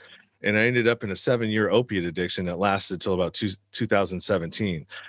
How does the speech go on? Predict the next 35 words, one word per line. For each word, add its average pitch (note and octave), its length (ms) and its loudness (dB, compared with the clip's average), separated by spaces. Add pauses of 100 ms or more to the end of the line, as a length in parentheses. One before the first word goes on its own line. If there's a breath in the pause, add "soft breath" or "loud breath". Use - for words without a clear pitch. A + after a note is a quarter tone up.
(100)
which C#3+ 200 2
I E3+ 80 4
could E3 180 0
still D#3+ 180 6
function, D#3+ 500 -2 (420)
versus A2 500 0
the G#2+ 80 -2
meth, C3+ 340 2
I F2+ 80 -4
couldn't. E2+ 400 -2 (540)
But B2 120 4
I A2+ 60 6
was A2+ 160 0
still, C#3+ 540 4
you G#2+ 160 -2
know, G2+ 640 -2
wrapped B2+ 380 2
around B2+ 440 2
and A2 180 -4
trying B2 320 0
to A2+ 60 -2
find B2+ 380 0
pills B2 520 4
and, F2+ 140 -8
and F#2+ 340 -6
deal B2 280 2
with A#2 200 2
the G2 80 -6
sickness B2+ 460 0
'cause F#2+ 160 -2
I F2 60 -2
took B2 220 -2
too C#3 140 0
many B2 420 4
and F#2 180 -2